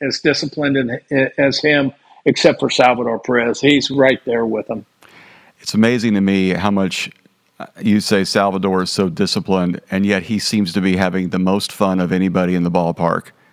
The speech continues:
Speaker 2: How much did his joy impact your locker room?
Speaker 1: Oh, it, it,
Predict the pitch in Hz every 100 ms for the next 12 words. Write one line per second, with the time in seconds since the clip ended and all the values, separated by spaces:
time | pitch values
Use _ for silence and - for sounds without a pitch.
0 | _ - 135 135 - 101 104 80 67 90
1 | 101 104 90 85 95 90 87 - 90 90
2 | 87 90 87 85 80 _ - - _ _
3 | _ _ _ _ _ _ - 180 151 190
4 | 196 160